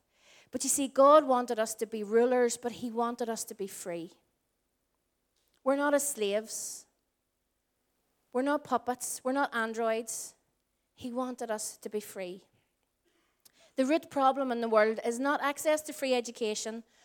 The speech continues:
or extreme poverty or social economic inequality. The root problem is that the human heart is bent out of shape in the wrong direction. The human heart is bent out of shape towards rebellion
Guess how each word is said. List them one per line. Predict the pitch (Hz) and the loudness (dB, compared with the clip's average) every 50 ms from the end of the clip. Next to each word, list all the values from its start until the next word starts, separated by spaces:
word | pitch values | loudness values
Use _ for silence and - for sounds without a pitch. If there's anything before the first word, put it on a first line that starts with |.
| _ _ _ _ - | _ _ _ _ 0
or | 220 233 | 2 2
extreme | 226 208 - - - - - 269 269 277 285 | 2 2 0 -4 -4 -2 0 0 0 0 -2
poverty | 277 - 220 202 196 196 190 190 185 190 196 - _ - - - - | -2 0 0 0 0 -2 -4 -6 -6 -6 -6 -10 _ -20 -16 -10 -8
or | 220 220 | -6 -4
social | - - 285 294 - - 285 269 | -4 -4 -4 -4 -4 -4 -2 -2
economic | 240 233 - 240 226 214 208 214 220 214 - - - _ _ _ _ - | -2 -2 -2 -4 -4 -4 -4 -4 -6 -8 -8 -12 -20 _ _ _ _ -6
inequality. | 262 277 277 277 - - 233 208 208 214 214 214 214 | -4 -4 -4 -4 -2 0 2 2 2 2 0 -2 -2
The | 202 220 226 | -2 -2 -2
root | 226 233 277 339 - - - | -2 -2 -2 -2 -2 -4 -8
problem | - 285 269 240 220 220 220 202 208 208 - _ - - - - - _ _ - | -6 -2 0 0 0 0 -2 -4 -6 -8 -14 _ -20 -20 -20 -20 -20 _ _ -2
is | 247 254 226 | -2 -2 0
that | - 254 233 233 - | 0 0 0 0 0
the | 233 | -4
human | 233 - - - 302 294 302 294 294 | -4 -4 -4 -2 -2 0 0 0 -2
heart | 277 285 262 226 226 220 - | -2 0 0 0 0 -2 -6
is | - 208 196 | -10 -10 -10
bent | - - 233 233 233 233 - - - | -8 -6 -6 -6 -6 -8 -10 -6 -4
out | 226 233 226 | -2 -2 -2
of | 240 226 | -2 -4
shape | - - - - 233 208 208 208 - - - _ _ _ _ _ - | -4 -6 -6 -4 -4 -4 -4 -6 -10 -20 -20 _ _ _ _ _ -14
in | 214 214 | -12 -10
the | 202 202 | -10 -8
wrong | 196 196 196 196 202 196 | -6 -6 -6 -6 -6 -8
direction. | 202 185 175 165 143 - - - - - _ _ _ _ _ _ _ _ _ _ _ _ _ _ _ _ _ _ _ _ _ _ _ _ _ _ _ | -8 -8 -8 -8 -10 -12 -16 -18 -20 -20 _ _ _ _ _ _ _ _ _ _ _ _ _ _ _ _ _ _ _ _ _ _ _ _ _ _ _
The | - | -12
human | 269 220 294 311 320 330 | -8 -4 -2 -2 -2 -2
heart | 311 269 277 262 254 - - | 0 0 0 0 0 -2 -6
is | 226 208 | -10 -10
bent | - _ - 285 294 311 294 - | -8 _ -4 -2 -2 -2 -4 -4
out | - 247 226 | -6 -6 -6
of | 226 - | -6 -6
shape | - - 214 214 _ - | -6 -6 -6 -8 _ -10
towards | - 240 220 220 214 208 - | -12 -6 -6 -6 -6 -6 -8
rebellion | 208 202 - 220 220 240 262 262 277 269 262 254 | -10 -6 -4 -4 -4 -4 -4 -4 -6 -6 -8 -10